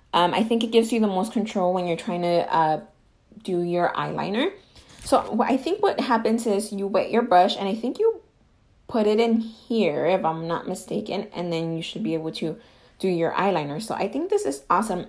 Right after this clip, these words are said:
Again, I don't know if it was considered one item or two separate ones, but these are the last items in our box. Really quick, let's go into our pamphlet so we can see the full prices of these. Okay, so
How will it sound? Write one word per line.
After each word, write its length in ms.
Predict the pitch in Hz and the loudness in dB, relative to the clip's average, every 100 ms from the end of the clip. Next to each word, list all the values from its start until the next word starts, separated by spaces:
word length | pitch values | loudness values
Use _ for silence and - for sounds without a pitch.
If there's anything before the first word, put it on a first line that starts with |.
| - | -6
Again, 420 | 202 185 190 214 - | -4 -2 -2 -2 0
I 100 | 202 | 0
don't 220 | 247 - | 0 0
know 220 | 185 185 | 0 2
if 120 | 180 | 2
it 100 | 170 | 2
was 200 | 170 - | -2 -6
considered 560 | - 214 247 233 196 175 | -10 -6 -4 -4 -4 -4
one 280 | 196 220 220 | -2 0 0
item 460 | 202 208 208 214 - | 0 2 0 -2 0
or 240 | 165 165 | 0 0
two 200 | 165 - | -2 -10
separate 360 | - 160 - 117 | -6 -4 -4 0
ones, 280 | 240 311 - - - - | 0 0 -8 -20 -20 -2
but 100 | 214 | 0
these 180 | 214 220 | 2 2
are 120 | 247 | 2
the 100 | 233 | 2
last 440 | 220 175 214 - - | 0 -2 -4 -6 -4
items 360 | 190 180 202 | -2 -2 -4
in 140 | - 185 | -4 -2
our 140 | 175 | -2
box. 400 | 220 180 330 - - - _ _ | 0 0 0 -6 -20 -20 _ _
Really 240 | 220 220 | 4 4
quick, 260 | - 233 233 | 2 -2 0
let's 280 | 220 220 - | -2 -2 0
go 260 | 202 196 | 2 2
into 240 | 208 220 185 | 2 -2 -4
our 100 | 208 | -4
pamphlet 500 | - 214 226 202 - | -6 -6 0 -2 0
so 80 | 233 | 0
we 120 | 214 | 0
can 160 | 208 | 0
see 100 | 214 | -2
the 120 | 185 170 | -2 0
full 160 | 170 | -2
prices 420 | - 151 - 151 | -2 -6 -6 -8
of 120 | - - | -12 -12
these. 300 | - - - _ - - - - - - _ _ _ _ _ _ _ _ _ _ - | -16 -18 -20 _ -18 -14 -2 -2 -2 -10 _ _ _ _ _ _ _ _ _ _ 0
Okay, 240 | 233 - | 0 -2
so 400 | - 196 147 220 | -2 0 0 -2